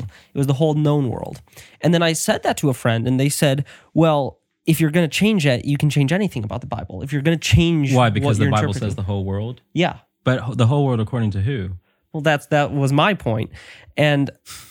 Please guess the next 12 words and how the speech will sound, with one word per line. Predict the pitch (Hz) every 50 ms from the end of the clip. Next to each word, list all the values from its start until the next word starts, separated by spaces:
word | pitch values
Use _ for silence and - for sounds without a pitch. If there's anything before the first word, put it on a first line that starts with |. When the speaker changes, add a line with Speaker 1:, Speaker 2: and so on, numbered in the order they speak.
| - -
Speaker 1:
I | 175
guess | 147 156 143 - - - -
<laughs> | 220 226
it | -
comes | - - 196 190 165 139
down | 160 160 170 185 180
to | - 170 160
there, | 156 160 156
there | 143 151 151
are | 147
people | - 170 175 - 165 156
who | 156 151 143